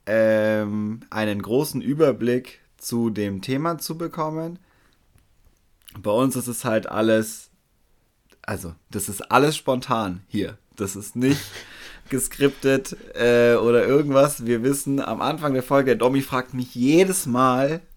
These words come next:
äh, vor, <laughs> seit sechzig Folgen, fragt er mich, bevor die Folge losgeht, ob ich irgendwas mitgebracht habe.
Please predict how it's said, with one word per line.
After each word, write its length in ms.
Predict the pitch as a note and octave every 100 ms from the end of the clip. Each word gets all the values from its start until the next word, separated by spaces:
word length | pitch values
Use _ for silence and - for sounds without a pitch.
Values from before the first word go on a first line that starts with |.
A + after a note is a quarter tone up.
| - - - -
äh, 60 |
vor, 300 | A2 D3 B2+ -
<laughs> 80 | A2+
seit 300 | B2 A2 G2+
sechzig 580 | C#3+ D#3+ - - E3
Folgen, 760 | - - B2 C3 C3+ A#2+ C3 - - - -
fragt 460 | - - C#3+ E3+ D#3+
er 100 | C#3+
mich, 460 | D3 E3+ F#3 - - - - - - -
bevor 380 | C3 - D#3 E3+
die 100 | D#3
Folge 220 | D3+ D#3
losgeht, 160 | D3+ C#3+
ob 120 | C3+
ich 160 | C3
irgendwas 420 | C#3+ D#3+ D3+ C#3 D3+
mitgebracht 500 | D3 G#2+ - -
habe. 100 | -